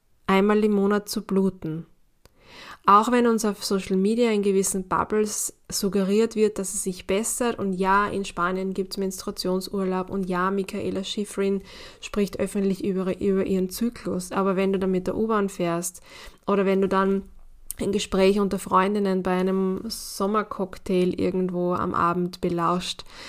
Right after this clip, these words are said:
dann merkst du, dass wir noch lang noch nicht da sind, dass eine Periodenblutung nicht schambehaftet ist. Tampons dealen ist immer noch gang und gäbe. Es wird besser, ja, aber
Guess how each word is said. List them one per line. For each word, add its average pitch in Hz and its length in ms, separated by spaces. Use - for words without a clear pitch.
dann 202 200
merkst 208 540
du, 202 120
dass 190 200
wir 196 100
noch 190 120
lang 190 600
noch 175 140
nicht 180 280
da 180 200
sind, 202 560
dass - 400
eine 180 240
Periodenblutung 196 1080
nicht 214 720
schambehaftet - 960
ist. - 340
Tampons 175 640
dealen 196 440
ist 190 200
immer 208 280
noch 160 260
gang 160 220
und - 200
gäbe. - 280
Es - 160
wird 175 220
besser, 190 420
ja, 170 480
aber 180 720